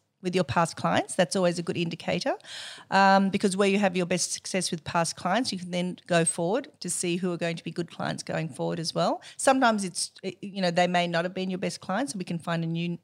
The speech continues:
opportunity for you. So that's, so that's it, really delving into the opportunities of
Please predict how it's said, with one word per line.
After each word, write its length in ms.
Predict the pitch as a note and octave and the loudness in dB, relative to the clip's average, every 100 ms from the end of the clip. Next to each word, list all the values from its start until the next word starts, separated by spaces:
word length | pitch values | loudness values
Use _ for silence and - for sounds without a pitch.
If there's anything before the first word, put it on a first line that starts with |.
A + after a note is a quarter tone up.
| - - | -14 -12
opportunity 540 | D#3 E3 F3 E3+ F3+ | -8 -4 -4 -4 -6
for 200 | - F3+ | -4 -2
you. 200 | G3+ E4+ - - - - | -2 -2 -6 -14 -16 0
So 120 | - | 4
that's, 300 | A3+ C4 - - | 6 6 2 -6
so 220 | G3 A#3+ | 0 4
that's 180 | A#3 A#3+ | 4 2
it, 100 | C4+ | -2
really 320 | G3+ A#3+ A#3 | 0 2 2
delving 380 | F#3 G3+ G#3 G3+ | 4 4 4 4
into 220 | G3 F#3+ | 0 0
the 100 | F3+ | 2
opportunities 580 | F#3 - - G3 F#3+ F#3 | 0 0 -2 -2 -2 0
of 140 | F#3 | -2